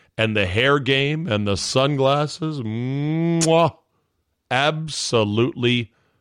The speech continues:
fantastic. Of course, Alabama just lost a pretty important coach. I, by the way, I don't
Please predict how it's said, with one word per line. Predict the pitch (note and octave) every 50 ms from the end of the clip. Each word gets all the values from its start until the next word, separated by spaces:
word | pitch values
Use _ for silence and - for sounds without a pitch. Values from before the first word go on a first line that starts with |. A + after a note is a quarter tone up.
| _ _ _
fantastic. | _ - - G2+ G2 G2+ G2+ G2+ F#2+ - - F#2 D#2+ D#2 D#2 - - D#2 D2 - - _ _ _ _ _ _ _ _ _ _ _ _ _ _ _ _ _ _ _ _ _ _ _
Of | - - - - - - _ -
course, | - D#3 D#3+ D3 C#3+ - - - - _ _ _ _ -
Alabama | C#3+ D#3+ D#3 B2 C#3+ E3 F3 D3+ B2+
just | A#2 B2+ A2+ -
lost | A2 G#2 G#2 A2+ B2 C#3 D#3 D3+ A#2+ - - - - - - - _ _ _ _ _ -
a | A2 G#2
pretty | - - B2 A#2+ A#2
important | A2+ G#2+ G2 G2+ G#2+ A2+ G#2+ F#2+ F#2 -
coach. | F#2+ G2+ G#2+ A#2+ A#2 - - - - _ _ _ _ _ _ _ _ _ _ _ _ -
I, | A2 A2 -
by | G#2+ C#3 C3+
the | B2 A2+
way, | G#2+ G2 F#2+
I | G2
don't | A2 G#2+ G#2